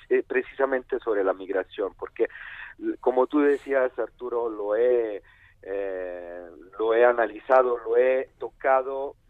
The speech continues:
en otros trabajos, pero no en pleno este, este tema. Y además porque ha sido un tema, eh, sobre el cual yo he trabajado muchísimo. Desde que llegué aquí,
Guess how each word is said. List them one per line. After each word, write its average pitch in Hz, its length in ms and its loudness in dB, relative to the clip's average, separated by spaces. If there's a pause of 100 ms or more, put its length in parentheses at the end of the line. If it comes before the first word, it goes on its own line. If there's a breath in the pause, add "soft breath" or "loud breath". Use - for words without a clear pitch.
en 104 180 -16
otros 131 420 -12
trabajos, 127 640 -4
pero 117 200 -6
no 143 520 -4
en 110 200 -14
pleno 120 500 -4
este, 107 680 -6 (440 soft breath)
este 104 380 -6
tema. 101 460 -4 (140)
Y 151 340 0
además 139 520 2
porque 117 800 -6 (680 soft breath)
ha 135 200 0
sido 151 160 -8
un 147 140 -10
tema, 143 640 4
eh, 107 380 -8
sobre 117 200 -8
el 113 80 -10
cual 131 220 2
yo 123 120 -2
he 131 40 -2
trabajado 113 580 -4
muchísimo. 98 680 -16
Desde 107 300 2
que 120 140 2
llegué 127 300 4
aquí, 151 560 0